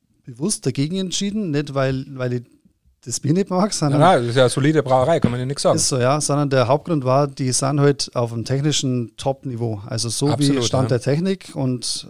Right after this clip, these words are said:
Speaker 1: ähm, ja, bloß wie ich mir so angeschaut hab, da ist jetzt schon wirklich mehr Computersteuerung, Überwachung.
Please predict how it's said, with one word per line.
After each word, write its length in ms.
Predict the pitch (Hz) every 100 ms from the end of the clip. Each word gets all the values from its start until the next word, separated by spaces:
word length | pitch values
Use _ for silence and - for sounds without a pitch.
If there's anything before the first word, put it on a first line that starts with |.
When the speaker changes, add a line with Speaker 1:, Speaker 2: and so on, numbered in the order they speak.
| -
Speaker 1:
ähm, 440 | 123 120 117 113 _ _
ja, 220 | 127 110 92 _ _ _ _
bloß 220 | 135 113 127
wie 120 | 135
ich 40 |
mir 140 | 131 131
so 80 | 139
angeschaut 200 | 156 170
hab, 160 | 156
da 100 | 139
ist 100 | 131
jetzt 160 | 143 -
schon 260 | 143 147
wirklich 340 | 139 147 151 -
mehr 440 | 117 123 139 135 - _ _ _ _ _
Computersteuerung, 1700 | - 113 143 175 185 185 175 _ _ _ _ - 143 151 160 160 160 -
Überwachung. 580 | 127 123 131 170 160